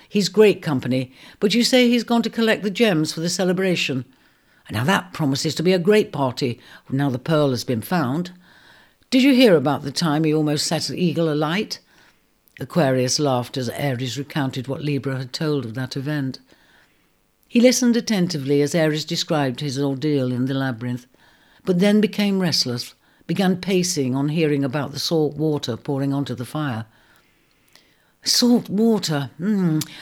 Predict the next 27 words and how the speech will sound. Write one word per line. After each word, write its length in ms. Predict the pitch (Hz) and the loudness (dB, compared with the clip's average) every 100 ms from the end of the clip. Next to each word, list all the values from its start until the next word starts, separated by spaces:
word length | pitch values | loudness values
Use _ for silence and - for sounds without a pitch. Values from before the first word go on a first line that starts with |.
| - | -4
that 160 | 220 | -2
certainly 400 | - 269 269 254 | 2 4 4 4
suggests 460 | 220 208 180 226 - | 2 0 0 0 2
the 120 | 208 | 6
ocean 280 | 214 214 185 | 6 6 0
has 220 | 143 147 | -2 -4
found 260 | - 190 180 | -2 -2 0
some 180 | 202 202 | 0 0
way 160 | 185 | 2
into 220 | 185 180 151 | 0 0 -2
the 80 | |
mountain." 560 | 170 214 220 175 120 117 - _ _ _ _ _ _ _ _ _ _ - | -2 0 0 0 -4 -4 -8 _ _ _ _ _ _ _ _ _ _ -2
Aries 380 | 175 175 147 139 | 4 4 4 0
told 280 | - 147 151 | 0 0 0
him 140 | 139 | 0
that 160 | 135 - | -2 -2
Capricorn 580 | 165 190 135 - 135 | -4 -4 -6 -4 -4
thought 280 | 131 165 147 | 0 -2 -2
he 100 | - | 0
may 220 | 156 147 | 0 0
have 200 | 135 147 | -2 -4
some 200 | - 160 | -4 -2
answers 340 | 175 226 240 131 | 0 -2 -4 -6
to 120 | - | -6
that 240 | 123 117 - | -6 -8 -8
problem. 460 | 131 120 117 113 - _ _ _ - | -8 -6 -6 -6 -10 _ _ _ -2
"Oh, 180 | - | -2